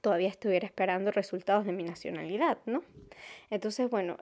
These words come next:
la, el proceso de pedir la nacionalidad en Francia es un proceso largo, pero que, eh,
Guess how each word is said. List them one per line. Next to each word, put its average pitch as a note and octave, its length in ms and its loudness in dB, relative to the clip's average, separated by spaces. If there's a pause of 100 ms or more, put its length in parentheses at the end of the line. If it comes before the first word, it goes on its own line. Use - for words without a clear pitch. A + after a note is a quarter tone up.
la, G3 920 8
el G#3 120 0
proceso C#4+ 380 0
de F4 80 4
pedir G3 260 2
la B3 100 4
nacionalidad F#3 720 0
en A3+ 140 -2
Francia A3+ 880 2 (420)
es G#3 720 4
un G#3+ 300 -2
proceso G#3 560 -2
largo, A#3 460 6
pero F#3+ 260 2
que, A#3+ 380 2 (100)
eh, F#3+ 320 4